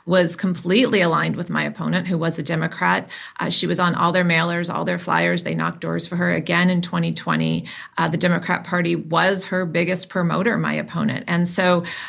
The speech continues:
uh, you know, it, it's unfortunate that it's political, but it's been political for a long time. And one half of the, uh, American public has just now waking up to that the party's been going on.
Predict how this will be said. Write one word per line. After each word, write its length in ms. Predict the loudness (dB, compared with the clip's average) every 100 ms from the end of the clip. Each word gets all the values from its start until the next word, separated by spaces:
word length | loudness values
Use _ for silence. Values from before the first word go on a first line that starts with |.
| -16 -4
uh, 160 | -2 2
you 140 | 4
know, 140 | 6 6
it, 240 | 2 0 -4
it's 180 | 0
unfortunate 720 | 4 4 2 -2 0 0 -2 0
that 160 | -2
it's 140 | -2 -4
political, 480 | -2 0 0 -2 -2
but 120 | -2
it's 120 | -4
been 260 | -2 -2 0
political 400 | 0 -2 -2 -8
for 180 | 0 2
a 60 |
long 240 | 4 4 2
time. 380 | 0 0 2
And 160 | 0 0
one 160 | 2 2
half 360 | 2 0 -2
of 180 | -8 -4
the, 320 | 0 0 -2 0
uh, 280 | 2 4 4
American 460 | 4 4 2 -2 -2 -4 -2
public 380 | 0 2 0 -2
has 260 | -2 -2
just 220 | 0 -4 -2
now 160 | 0
waking 300 | 0 -2 0
up 180 | 0 -2
to 100 | -6
that 120 | -6
the 60 | -4
party's 300 | -2 -2 -2
been 140 | -2
going 240 | 0 2 2
on. 360 | 2 0 -4